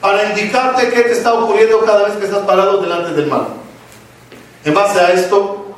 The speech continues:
entendemos lo que nos pasa cada vez. Hay una serpiente murmurando constantemente en el oído de uno.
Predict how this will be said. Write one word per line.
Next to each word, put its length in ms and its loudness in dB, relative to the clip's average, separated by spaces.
entendemos 500 0
lo 160 0
que 60 2
nos 120 0
pasa 300 -2
cada 180 -4
vez. 280 -10
Hay 240 2
una 120 2
serpiente 1600 0
murmurando 1040 2
constantemente 2250 -2
en 140 0
el 160 4
oído 360 2
de 80 -2
uno. 280 -4